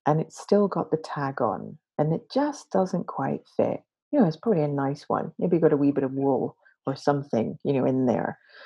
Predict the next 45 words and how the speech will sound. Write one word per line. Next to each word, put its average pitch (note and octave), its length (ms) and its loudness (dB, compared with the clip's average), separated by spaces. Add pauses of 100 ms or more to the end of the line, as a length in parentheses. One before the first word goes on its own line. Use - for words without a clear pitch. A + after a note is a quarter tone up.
(200)
You D#3 60 0
know, D3 80 4
it's - 140 0
been F3+ 140 4
dealt F3+ 260 6
with C#3+ 160 -4
very D3 180 2
safely D3 420 0
and C3+ 100 -6
lovingly, C3 460 -4
and B2+ 100 -8
you're C#3+ 100 -8
like, D3 220 -12
"This - 160 -18
goddamn A3+ 420 -2
jumper D#3 340 -2
just - 280 -6
does C3 260 -6
not G3+ 240 -2
fit." - 400 0 (640)
So, F3+ 460 4
you A#3+ 100 2
know, G#3 100 6
what E3+ 120 0
we G3+ 80 0
tend B3 320 2
to E3 80 -2
do C#3+ 200 2
is C#3+ 80 2
buy B2+ 180 2
a C3+ 40 2
lot C#3+ 180 4
more F#3+ 160 2
jumpers. A3 640 -4
Shocker, C#3+ 400 0
they C3+ 140 0
all C#3 120 0
look D3+ 180 2
the D3+ 100 2
same. D3+ 480 0
A - 40 -8
jumper C#3 340 -6
is F3 120 -6
a F3+ 60 -20
jumper. C#3 480 -4